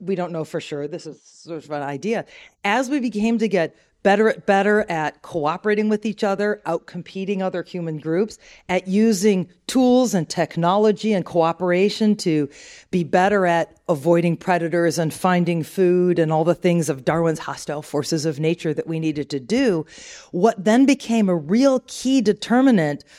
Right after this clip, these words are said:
of in, of differential reproduction, of who's leaving more offspring, surviving offspring, and grand offspring, became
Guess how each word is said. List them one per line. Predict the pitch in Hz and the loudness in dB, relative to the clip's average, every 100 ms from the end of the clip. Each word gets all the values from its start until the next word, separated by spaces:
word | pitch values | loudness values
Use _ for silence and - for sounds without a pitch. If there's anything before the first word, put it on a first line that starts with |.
| - - | -18 -4
of | 175 165 160 - _ _ _ - | 0 0 -2 -10 _ _ _ 0
in, | 226 208 | 0 2
of | 190 147 | -2 -2
differential | 180 247 220 208 196 | 0 0 0 -2 0
reproduction, | 190 190 202 190 156 | -2 2 0 0 -6
of | - | -2
who's | 240 208 | 0 0
leaving | 185 214 214 196 | -2 -4 -2 -2
more | 180 170 | 0 -2
offspring, | 165 - - 185 175 | -4 -6 -4 -2 -2
surviving | 175 175 180 170 | -2 -2 -2 -2
offspring, | 165 170 175 156 | -4 -4 -6 -6
and | 139 | -4
grand | 170 220 214 | -2 0 0
offspring, | 156 - 156 143 - - - | -2 -4 -6 -6 -12 -20 -6
became | 196 196 220 247 262 262 | -6 -4 -2 2 4 2